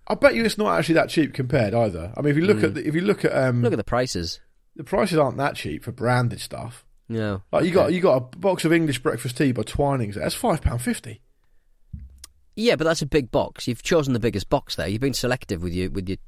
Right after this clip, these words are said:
Speaker 2: with your tea there. I'll not have this.
Speaker 1: I don't think, I don't think a small box of Yorkshire tea, three pound ninety, is expensive.
Speaker 2: I just think Asda always looks untidy, so I just always think
Speaker 1: It
Speaker 2: that
Speaker 1: really
Speaker 2: it's cheaper.
Speaker 1: does. That's, that's what annoys me. That's why they get you.
Speaker 2: Yeah, probably
Speaker 1: They,
Speaker 2: right, innit?
Speaker 1: so that,
Speaker 2: I've
Speaker 1: they
Speaker 2: noticed that the, uh, I've noticed that the Waitrose on the high street in London,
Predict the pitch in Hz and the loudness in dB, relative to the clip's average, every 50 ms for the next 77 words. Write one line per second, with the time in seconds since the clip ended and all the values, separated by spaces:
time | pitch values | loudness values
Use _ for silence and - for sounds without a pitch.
0 | - 98 95 87 95 - - 117 113 107 82 76 78 85 104 - 127 147 165 147 | -10 -8 -6 -6 -8 -6 -4 -4 -4 -4 -4 -6 -6 -8 -4 -4 -2 0 0 0
1 | - 135 147 117 90 80 - - - - - - - - - - - 165 190 202 | 0 -2 -2 -2 -4 -4 -6 -8 -14 -16 -20 -20 -20 -20 -18 -6 -2 0 4 4
2 | 185 165 160 - 156 151 - 147 156 165 160 147 139 123 147 135 123 120 120 - | 4 4 4 2 0 2 4 4 4 6 4 2 2 0 0 0 0 0 -2 -2
3 | - 147 143 131 123 120 127 120 110 - 120 113 123 123 120 120 123 117 - 120 | -2 -2 0 0 0 0 -2 -2 -2 -2 0 0 0 0 -2 -4 -8 -6 -4 -4
4 | 107 98 - - 123 120 113 - - 107 104 98 98 107 104 92 - 65 71 65 | -4 -4 -4 -4 -4 -4 -2 -2 -2 -4 -2 -4 -6 -6 -8 -8 -8 -10 -10 -10
5 | 78 95 101 - - - - - 240 247 240 - 262 240 - 202 220 214 185 - | -10 -12 -14 -16 -18 -6 -4 -2 -2 0 2 2 2 2 2 0 0 0 2 2
6 | 196 170 190 196 185 180 185 - - 180 165 156 - 185 185 196 202 165 135 - | 2 4 4 2 2 0 -2 0 0 0 0 2 2 2 2 2 2 2 0 0
7 | - 127 127 135 135 - 151 139 143 139 - 151 139 120 123 151 170 170 175 165 | 0 0 0 0 0 0 2 2 0 0 0 -2 -2 0 4 6 8 10 10 10
8 | 151 131 131 117 107 104 - - - - - - - - - 117 143 170 - - | 10 8 6 4 4 4 0 0 -2 -10 -18 -20 -20 -16 -10 -6 -4 -4 -4 -2
9 | - 170 175 - - 190 170 156 156 175 180 196 202 - 147 160 - 185 196 - | -2 -2 0 2 2 2 2 4 4 6 6 6 6 6 4 -2 2 2 2 4
10 | - 196 170 160 151 127 220 240 - 147 131 113 95 - - - - _ _ 147 | 4 4 4 4 6 6 4 4 4 4 2 2 0 -4 -12 -20 -20 _ _ 2
11 | 143 139 143 143 139 131 - _ _ _ _ - 175 160 147 131 120 120 127 151 | 4 4 4 4 2 0 -4 _ _ _ _ 0 0 2 2 2 4 4 4 4
12 | 156 139 135 147 147 127 - - - - 110 - 139 147 170 196 185 208 180 - | 4 2 2 2 0 0 -2 -4 -2 0 0 0 0 0 0 2 2 2 0 0
13 | - 180 - - 160 160 156 156 151 147 110 123 151 165 175 156 156 - - - | 0 -2 0 2 0 2 4 4 2 2 2 0 0 0 0 0 0 -2 -4 -4
14 | - 135 135 135 147 151 165 - - - 135 117 - 123 120 113 110 113 127 135 | -2 -2 -2 0 2 0 0 -2 -2 -2 0 0 0 0 -2 -2 -2 -2 -2 -2
15 | 143 - - - 101 65 71 98 104 117 127 127 110 92 92 95 | -2 -4 -4 -4 -4 -4 -2 -4 -2 -2 -2 -2 -2 -2 -4 -4